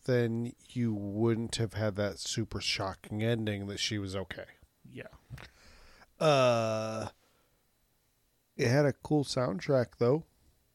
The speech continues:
Speaker 1: Even though she didn't have rope burn. Which she should have.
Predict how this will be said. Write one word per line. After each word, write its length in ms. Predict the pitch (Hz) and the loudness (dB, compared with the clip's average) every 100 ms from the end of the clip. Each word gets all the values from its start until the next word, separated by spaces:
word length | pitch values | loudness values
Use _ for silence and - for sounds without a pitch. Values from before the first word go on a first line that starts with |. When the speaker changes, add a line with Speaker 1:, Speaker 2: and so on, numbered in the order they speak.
| _ _ _ _ _ _ _ _ _ _ _ _ - - | _ _ _ _ _ _ _ _ _ _ _ _ -16 -6
Speaker 1:
Even 260 | 139 127 | -4 -2
though 120 | 135 127 | 0 0
she 200 | - 131 | 0 2
didn't 240 | 131 120 | 2 2
have 180 | 120 98 | 2 4
rope 240 | 110 147 | 2 2
burn. 360 | - 101 110 113 - _ _ _ _ _ _ _ _ _ _ _ _ _ _ _ _ _ _ _ | -4 -4 -4 -8 -20 _ _ _ _ _ _ _ _ _ _ _ _ _ _ _ _ _ _ _
Which 220 | - 120 | -8 -6
she 240 | - - 110 | -4 -4 -4
should 340 | - - 98 | -4 -4 -4
have. 340 | 98 117 - | -4 -8 -14